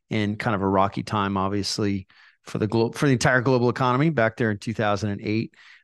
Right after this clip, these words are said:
but how he handled that and came through that and went on to build a substantial portfolio. And then we kind of fast forward to today where they've got a distressed asset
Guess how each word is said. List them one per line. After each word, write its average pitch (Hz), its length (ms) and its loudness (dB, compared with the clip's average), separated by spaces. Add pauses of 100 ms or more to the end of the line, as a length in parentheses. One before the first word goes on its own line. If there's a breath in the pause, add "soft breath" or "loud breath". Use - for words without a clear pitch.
(120)
but 104 140 0
how 107 240 0
he 110 80 2
handled 104 380 -2
that 101 240 0
and 113 100 -12
came 101 240 -4
through 104 280 -4
that 95 380 0
and 107 160 -4
went 101 160 0
on 98 240 2
to 101 120 -8
build 92 420 -2
a 90 240 -4
substantial 98 640 -6
portfolio. 98 680 -2
And 107 120 0
then 127 100 4
we 131 120 2
kind 117 180 0
of 98 80 -4
fast 117 260 -2
forward 107 300 -2
to 104 460 0 (680 loud breath)
today 113 540 2
where 104 220 4
they've 98 320 0
got 98 340 0
a 95 60 -2
distressed 95 840 -2
asset - 480 -2